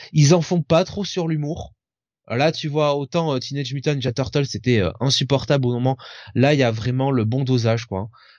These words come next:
Euh, quand, euh, quand la, quand c'est sérieux, euh, quand, euh, voilà, il faut, euh, euh, il faut dérouler l'intrigue et, euh, il y a pas de place pour la blague, bah, ils la font pas, la blague. Euh, voilà, euh, quand, euh, quand il a besoin d'être sérieux, euh, Blue Beetle, il est.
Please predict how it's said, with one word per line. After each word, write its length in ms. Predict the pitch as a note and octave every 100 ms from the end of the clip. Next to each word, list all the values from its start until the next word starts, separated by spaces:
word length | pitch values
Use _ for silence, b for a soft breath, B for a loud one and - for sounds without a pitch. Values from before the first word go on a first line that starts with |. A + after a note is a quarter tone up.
| b -
Euh, 520 | F#2 F#2 F#2 F#2 F#2
quand, 240 | C#3 D3+ C#3+
euh, 220 | A#2 A2
quand 120 | D3
la, 140 | C#3
quand 160 | A#2+ D#3
c'est 140 | -
sérieux, 420 | D3 D3 C3 C#3+ D3
euh, 300 | C#3+ A2+ G#2+
quand, 240 | B2+ C3
euh, 140 | A#2 G#2
voilà, 240 | A2 A#2+
il 80 | A2+
faut, 260 | - B2+
euh, 160 | G#2+ F#2 - B B B -
euh, 300 | F#2+ F#2 F#2 -
il 100 | A2+
faut 140 | D#3
dérouler 380 | C3+ C3+ C3+ C3
l'intrigue 500 | B2+ B2+ - C#3 B2+
et, 220 | A#2+ B2
euh, 200 | G2+ F#2 G2 -
il 60 | G#2+
y 40 |
a 80 | A2
pas 100 | C#3
de 80 | A#2+
place 220 | C#3 -
pour 100 | B2+
la 100 | A2
blague, 220 | B2 A#2+
bah, 160 | G#2 F#2+
ils 440 | A#2 C#3 D3 D3+
la 100 | C#3+
font 180 | - G#2+
pas, 180 | G#2 A#2
la 120 | F#2+
blague. 280 | F#2+ A2+ D3 b b b b -
Euh, 800 | F2+ F2+ F2 E2 D#2+ D2 C#2+ D2 F#2
voilà, 400 | G#2 G2 A#2+ B2
euh, 360 | G2 F#2 F#2 -
quand, 240 | G#2+ G#2
euh, 320 | G#2 G2 F#2+ - b b
quand 180 | - A2
il 80 | B2
a 60 | A#2+
besoin 260 | B2+ C#3+
d'être 360 | C3+ A#2 B2 A#2
sérieux, 440 | - A#2+ B2 B2
euh, 400 | C3 B2 G#2 G2
Blue 200 | G#2 A2+
Beetle, 320 | A2+ A2+ B2 A2
il 120 | A2
est. 160 | B2